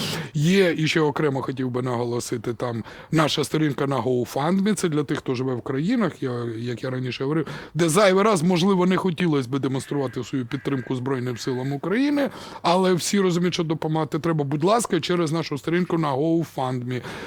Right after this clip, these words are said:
Там є така можливість, як анонімний платіж, і ніхто ніколи і ніяк, ми в тому числі, не побачимо і не зрозуміємо, що, е, хто конкретно це нам допоміг. Е, ну і, звичайно ж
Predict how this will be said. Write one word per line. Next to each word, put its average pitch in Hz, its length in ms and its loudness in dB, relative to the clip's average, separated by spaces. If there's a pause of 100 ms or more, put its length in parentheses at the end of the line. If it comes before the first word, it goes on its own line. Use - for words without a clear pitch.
(100)
Там 165 180 4
є 175 100 4
така 156 180 -2
можливість, 160 440 2
як 160 180 0
анонімний 160 640 2
платіж, 233 460 2
і 240 80 4
ніхто 202 300 2
ніколи 160 420 2
і 143 40 0
ніяк, 202 400 4
ми 165 220 4
в 151 120 0
тому 123 280 -2
числі, 247 440 0 (760)
не 190 640 4
побачимо 185 460 2
і - 20 2
не 165 120 2
зрозуміємо, 180 720 2
що, 160 520 0 (320)
е, 147 180 4
хто - 300 4
конкретно 180 580 2
це - 180 0
нам 143 320 0
допоміг. 110 640 -4 (400)
Е, 156 680 2
ну 262 260 4
і, 208 420 4
звичайно 196 640 4
ж 170 440 2